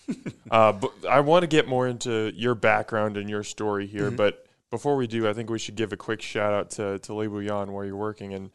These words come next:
Speaker 1: this is clearly, you know, a special restaurant for you. This is the second time that you've worked there. You worked there previously, then came back to be the sous chef, then were promoted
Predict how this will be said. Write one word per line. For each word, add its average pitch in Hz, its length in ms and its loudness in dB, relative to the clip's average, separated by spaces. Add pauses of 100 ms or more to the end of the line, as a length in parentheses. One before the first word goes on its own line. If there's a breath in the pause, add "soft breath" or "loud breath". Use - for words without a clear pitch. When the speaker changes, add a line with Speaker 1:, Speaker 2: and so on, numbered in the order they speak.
(140 soft breath)
Speaker 1:
this 120 140 -4
is 110 140 -2
clearly, 107 480 -2 (100)
you 113 100 -6
know, 98 140 -6
a 101 40 -8
special 107 380 -6
restaurant 104 460 -4
for - 100 -12
you. 104 140 -4
This 104 240 -4
is 101 260 -8 (360 soft breath)
the 110 80 -6
second - 340 -2
time 104 280 -6
that 101 200 -8
you've 101 120 -12
worked 101 180 -8
there. 101 100 -6
You 101 100 -6
worked 98 200 -6
there 98 100 -6
previously, 104 600 -4
then 95 120 -10
came 107 240 -4
back 110 220 2
to - 80 -20
be 107 120 -4
the 101 60 -8
sous 104 260 -8
chef, 101 220 -6
then 101 120 -8
were 95 100 -8
promoted 113 580 -2